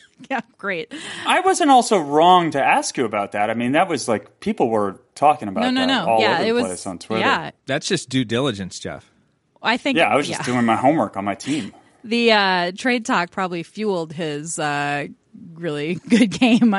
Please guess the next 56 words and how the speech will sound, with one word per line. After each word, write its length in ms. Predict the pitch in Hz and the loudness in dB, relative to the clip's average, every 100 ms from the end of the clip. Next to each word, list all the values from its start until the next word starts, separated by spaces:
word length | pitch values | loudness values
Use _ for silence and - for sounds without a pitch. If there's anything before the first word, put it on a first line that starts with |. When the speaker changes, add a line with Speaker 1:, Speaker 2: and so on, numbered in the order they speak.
| - | -2
Speaker 1:
and 120 | 190 | -4
being 180 | 190 175 | -4 -2
targeted 420 | 240 226 175 160 | 0 0 0 -2
so 120 | 190 | -4
many 160 | 151 151 | -6 -6
times 480 | 160 147 147 160 - | -6 -6 -6 -8 -8
on 200 | - 151 | -8 -6
Sunday. 280 | 156 147 156 | -8 -10 -10
So, 260 | - 151 143 | -8 -8 -4
hey, 180 | 254 - _ | -6 -6 _
squeaky 420 | - - 190 196 | -14 -6 -2 0
wheel. 220 | 196 185 | 0 0
Speaker 2:
Sarah, 400 | 165 233 202 143 - | 0 2 2 2 -2
just 320 | 139 233 233 | -4 -2 0
a 40 | - | 0
Viking 440 | - 139 120 107 | 4 2 2 -4
question 360 | 110 98 - 101 | -4 -6 -8 -14
for 220 | - 104 | -10 -8
you. 160 | 101 - | -8 -8
Uh, 120 | 147 | -10
do 200 | 143 185 | -6 -8
Speaker 1:
Oh, 80 | 180 | -8
good. 340 | 165 147 151 165 _ - | -8 -10 -10 -16 _ -12
Speaker 2:
wh-, 280 | 202 240 - | -6 -6 -4
where 240 | 262 370 | -2 2
do 60 | 370 | 4
you 140 | 339 | 2
stand 400 | - 180 165 135 | 2 2 2 2
on 120 | 113 | 0
Kirk 260 | 104 117 - | 0 -4 -2
Cousins? 380 | 113 92 90 87 | -2 -2 -4 -2
I 220 | 180 269 | 0 0
cannot 460 | - 302 202 160 - | 2 4 4 4 2
tell 260 | 147 131 | 2 2
if 60 | 107 | 2
he's 160 | 120 110 | -2 -4
a 40 | |
good 220 | 113 110 | -6 -6
quarterback 480 | - 113 104 98 90 | -4 -4 -2 -2 -4
or 60 | 90 | -8
not, 260 | 87 85 - | -10 -12 -8
'cause 160 | 131 | -4
sometimes 420 | - 254 285 302 | 2 2 4 2
he 80 | 175 | 2
looks 420 | 127 127 156 - - - | 0 0 0 -4 -14 -16
great. 380 | 107 113 175 - _ | -4 0 0 -4 _
Speaker 1:
Jeff, 220 | - 381 - | 0 0 -2
it's 200 | 330 302 | -6 0
as 180 | 311 330 | 0 0
if 160 | 381 | -2
you 120 | 311 | -2
don't 260 | 240 226 220 | 0 0 -2
know 160 | 190 180 | -4 -6
me 180 | 175 165 | -4 -4
at 100 | 143 | -4
all. 260 | 135 151 | -6 -8